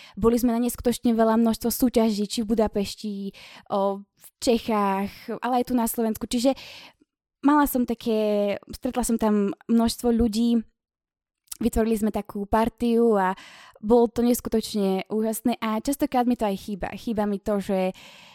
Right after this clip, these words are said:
o, po škole nemám si kam ísť zatancovať a kde sa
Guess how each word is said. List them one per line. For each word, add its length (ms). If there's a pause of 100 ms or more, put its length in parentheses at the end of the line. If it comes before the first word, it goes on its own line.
(180)
o, 180
po 240
škole 300
nemám 340
si 160
kam 180
ísť 140
zatancovať 640
a 120 (200)
kde 420
sa 160